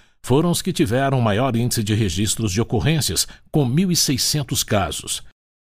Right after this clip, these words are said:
A maior incidência de acidentes acontece em fevereiro e nos finais de semana, porque aumenta o número de banhistas nas praias.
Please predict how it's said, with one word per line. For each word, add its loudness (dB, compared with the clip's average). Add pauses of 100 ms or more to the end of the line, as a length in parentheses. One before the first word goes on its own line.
(120)
A 2
maior 2
incidência 0
de -4
acidentes 0
acontece 0
em 0
fevereiro 2
e 2
nos 0
finais 0
de 0
semana, 2
porque -2
aumenta 2
o -2
número 2
de 0
banhistas 0
nas 0
praias. -2